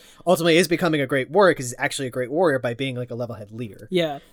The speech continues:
Speaker 1: Um,
Speaker 2: and, and with the wonderful foil of Prince Elodier being, like, this guy that
Speaker 1: Yeah.
Speaker 2: Taryn's trying to be a smart, wise leader,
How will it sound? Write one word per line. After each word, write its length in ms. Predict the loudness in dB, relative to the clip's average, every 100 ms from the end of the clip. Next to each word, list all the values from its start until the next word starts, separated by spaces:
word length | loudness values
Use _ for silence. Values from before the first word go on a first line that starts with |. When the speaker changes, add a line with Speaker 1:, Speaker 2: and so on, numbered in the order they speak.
| 0
Speaker 1:
Um, 100 | 4
Speaker 2:
and, 240 | 6 6
and 300 | 2 2 0
with 140 | -2 0
the 80 |
wonderful 560 | 2 2 2 0 -2 -4
foil 680 | -4 0 0 0 -2 -4 -10
of 120 | -6
Prince 240 | -6 -6 -4
Elodier 480 | -2 -2 -4 -8 -8
being, 380 | -4 -2 -2
like, 260 | -4 -6 -6
this 160 | -4 -2
guy 320 | -2 -2 -2
that 120 | 2
Speaker 1:
Yeah. 160 | 4 6
Speaker 2:
Taryn's 420 | 4 2 2 0 -2
trying 380 | 0 2 2
to 120 | 0 -4
be 300 | -4 -4 -2
a 180 | 0 2
smart, 460 | 2 2 -2 -2
wise 360 | -6 -2 -2 -4
leader, 340 | -6 -4 -6